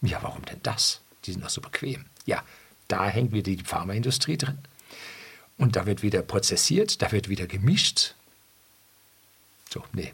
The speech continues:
das brauche ich nicht. Äh, und wir wissen ja, dass die Pharmaindustrie einen ganz, ganz starken Hang zum Geld hat, sodass also hier die rohen oder mehr oder weniger, äh, singulären Stoffe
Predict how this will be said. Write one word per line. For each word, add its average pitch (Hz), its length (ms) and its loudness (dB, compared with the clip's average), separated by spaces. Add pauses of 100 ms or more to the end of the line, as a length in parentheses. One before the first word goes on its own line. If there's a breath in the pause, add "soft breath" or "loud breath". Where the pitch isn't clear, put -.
das - 200 0
brauche 101 280 0
ich - 100 -4
nicht. 165 280 2 (600 loud breath)
Äh, 110 60 2
und 107 220 2
wir 107 100 6
wissen 131 240 6
ja, 117 360 6 (200)
dass 107 120 0
die - 100 0
Pharmaindustrie 104 720 0
einen 117 120 -2
ganz, 131 200 2
ganz - 160 0
starken - 360 -2
Hang 90 120 -6
zum 95 160 -2
Geld 92 280 -6
hat, - 200 -6 (640 loud breath)
sodass 104 320 2
also 104 160 -2
hier 110 200 0
die 90 260 -2 (540)
rohen 98 600 4
oder 85 180 -6
mehr 95 280 4
oder 92 160 2
weniger, 98 460 2 (420 loud breath)
äh, 92 140 -6 (140)
singulären 104 680 4
Stoffe - 460 -2